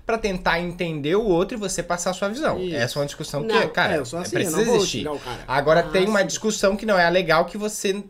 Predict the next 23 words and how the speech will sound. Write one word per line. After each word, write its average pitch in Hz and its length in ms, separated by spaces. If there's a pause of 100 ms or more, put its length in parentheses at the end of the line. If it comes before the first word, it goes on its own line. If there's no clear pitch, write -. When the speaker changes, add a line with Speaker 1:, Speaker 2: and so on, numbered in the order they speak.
(140)
Speaker 1:
parte 175 300
pra 190 160
agressividade, 180 880
no 190 120
tipo 190 240
assim, 196 240
de 156 280 (340)
"cale 196 240
sua 202 180
boca", 190 560 (320)
essa 117 200
coisa, 190 380
Speaker 3:
A, 208 40
Speaker 1:
sabe? - 240
Speaker 3:
a, 226 380
Speaker 1:
Não. 151 280
Speaker 3:
é 208 160
a 220 100
discussão 294 600
que - 160
é 285 40
assim, 285 440
ó, 190 280